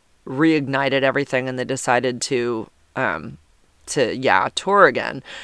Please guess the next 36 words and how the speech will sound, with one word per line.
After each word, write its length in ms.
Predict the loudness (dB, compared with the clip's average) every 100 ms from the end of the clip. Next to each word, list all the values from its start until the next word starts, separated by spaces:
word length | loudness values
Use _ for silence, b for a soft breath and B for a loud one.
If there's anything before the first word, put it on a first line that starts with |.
| B
Now 300 | 0 6 6
Mick 200 | 6 -2 0
Mars, 320 | 2 2 4
by 120 | 2
the 80 | 4
way, 140 | 2
has 220 | 2 0
officially 420 | -2 -4 -4 -2 -4
retired 560 | -6 -2 -2 -2 -4
from 300 | -6 -8 -6
Motley 320 | -4 -4 -4
Crue, 260 | -8 -10 -12
so 180 | -10 -10
he's 240 | -10 -12
not 160 | -12 -10
gonna 260 | -10 -12 -12
tour 180 | -6 -4
with 100 | -2
them 120 | -4
anymore. 260 | -6 -6 -6
He's 240 | -4 -4
an 100 | -4
old 220 | -4 -6
guy. 260 | -2 0 0
He's, 340 | -4 -6 -8 -8
I 100 | -6
don't 140 | -4
even 160 | -4 -6
know 140 | -8
how 160 | -6 -4
he 80 | -4
got 200 | -4 -6
through 140 | -10
this 160 | -12 -6
last 240 | -4 -6
tour. 300 | -6 -4 -4